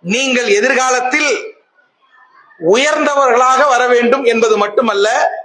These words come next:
பிறரை உயர்த்தக்கூடியவர்களாகவும் வர வேண்டும். இங்கே ஆசிரியர்கள் எப்படி நடக்க வேண்டும் என்று உங்களுடைய முரளிதரன் அவர்கள், உங்களுடைய முதல்வர்,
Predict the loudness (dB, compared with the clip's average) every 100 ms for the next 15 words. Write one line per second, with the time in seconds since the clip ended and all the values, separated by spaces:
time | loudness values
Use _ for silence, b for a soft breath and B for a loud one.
0 | -6 -2 0 0 2 2 2 -2 -4 0
1 | 2 2 2 2 2 2 0 0 -2 -4
2 | -10 _ _ b b -4 -2 2 0 0
3 | 0 0 2 2 2 0 0 -2 -2 0
4 | 0 2 2 0 0 0 0 -2 -8 -6
5 | 0 0 0 0 0 2 2 2 2 0
6 | 0 0 2 2 2 2 2 4 4 4